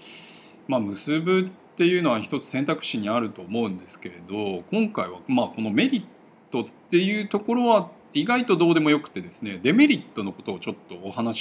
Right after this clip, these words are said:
していこうかなと思っております。あの、髪の毛を結ぶデメリットっていうのは、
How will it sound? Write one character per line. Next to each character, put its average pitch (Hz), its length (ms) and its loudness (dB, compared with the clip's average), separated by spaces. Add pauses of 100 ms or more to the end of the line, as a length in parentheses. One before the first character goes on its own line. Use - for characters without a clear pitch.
し - 40 -10
て 131 80 -2
い 117 80 0
こ 113 140 -2
う 87 40 -6
か 87 120 -14
な 107 160 2
と - 100 -12
思 87 160 -10
っ 92 60 -6
て - 260 -20
お - 20 -18
り 85 120 -14
ま - 160 -16
す。 - 240 -12 (600)
あ 123 160 2
の、 120 160 0
髪 165 240 2
の 294 120 8
毛 220 100 0
を 120 80 2
結 110 320 -4
ぶ 190 220 -4
デ 127 100 2
メ 156 160 4
リ 123 60 0
ッ - 200 -12
ト - 60 -14
っ 87 40 -10 (200)
て 104 60 -10
い 95 120 -6
う 92 140 -10
の 101 80 -6
は、 104 300 0